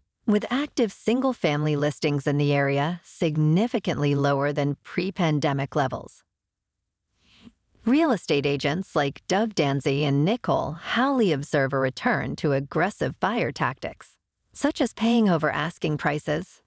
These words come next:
and waiving home inspections. Interest rates, a key factor affecting the market, are leading to increased buyer activity as they stabilize. Despite this, the market isn't as frenzied as during the pandemic peak,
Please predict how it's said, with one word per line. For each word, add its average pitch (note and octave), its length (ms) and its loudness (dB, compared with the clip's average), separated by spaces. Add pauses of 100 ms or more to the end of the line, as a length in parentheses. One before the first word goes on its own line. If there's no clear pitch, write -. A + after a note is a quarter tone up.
and G3 320 0
waiving A3 380 2
home D3 200 2
inspections. - 760 -6 (680)
Interest - 400 -2
rates, D3 400 -4 (240)
a G#3+ 120 -2
key - 340 0
factor D3 500 0
affecting C#3+ 460 -2
the C#3 80 2
market, C#3 460 0 (440)
are G#3 140 2
leading A#3 340 2
to D3+ 240 -2
increased G3+ 640 0
buyer C#3 300 0
activity C#3+ 600 0
as E3+ 140 -4
they E3 220 -2
stabilize. D#3 800 -4 (1500)
Despite C#4 500 -2
this, D3+ 300 0
the F#3 120 0
market F#3+ 440 2
isn't D3+ 360 -2
as D3 160 -2
frenzied D3 520 -2
as D3 220 -2
during F#3 300 2
the C#3+ 80 -2
pandemic D#3+ 580 0
peak, - 380 -6